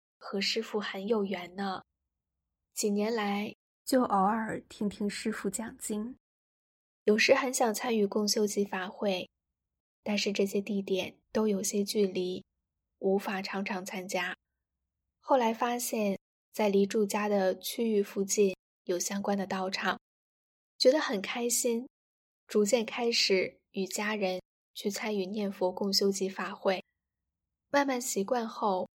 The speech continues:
几乎每个月都会主动去共修。道场的共修、修行规矩等都很严谨，且都照师父开示教诲来做的。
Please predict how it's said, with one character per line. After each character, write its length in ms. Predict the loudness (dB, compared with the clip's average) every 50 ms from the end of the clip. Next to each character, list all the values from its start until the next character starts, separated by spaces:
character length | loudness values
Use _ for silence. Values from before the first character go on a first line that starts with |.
| _ _ _ _ _ _
几 160 | -2 -2 -2
乎 180 | 0 0 -2 -2
每 180 | 0 0 -2 0
个 160 | 0 0 0
月 340 | 0 2 4 4 4 2 0 -6 _ _ _ _ _ _
都 100 | 2 2
会 200 | 4 2 0 0
主 200 | 0 -2 -4 -4
动 220 | -4 -4 -4 -4
去 160 | -4 -4 -4 -4
共 240 | -2 -2 -4 -2 -4
修。 360 | -4 -2 0 0 0 -2 -4 -10 _ _ _ _ _ _ _ _ _ _ _ _ _ _ _ _ _ _
道 140 | 4 6 6
场 180 | 6 4 0 0
的 120 | 0 2
共 200 | 2 2 2 2
修、 480 | 2 2 4 4 4 4 4 4 2 0
修 300 | 0 0 4 4 4 4
行 220 | 4 0 -2 0
规 200 | 2 4 4 4
矩 420 | 2 0 0 0 0 0 -2 -6 _ _
等 320 | 0 0 0 0 -4 -12 _ _ _ _ _ _ _
都 140 | 8 8 8
很 240 | 6 2 -6 -8 -6
严 260 | -6 -6 -6 -8 -8
谨， 260 | -6 -6 -4 -4 -6 -8 _ _ _ _ _ _ _ _ _ _ _
且 200 | -2 2 4 6
都 140 | 8 6 6
照 220 | 6 4 2 2
师 200 | 0 2 2 2
父 140 | 2 2 0
开 260 | -2 -2 -2 -2 -2
示 200 | 0 2 2 2
教 240 | 2 2 2 0 0
诲 360 | 0 0 0 0 0 0 -2
来 160 | -4 -4 -4
做 320 | -6 -4 -2 0 2 2 2
的。 260 | 0 -2 -4 -6 -10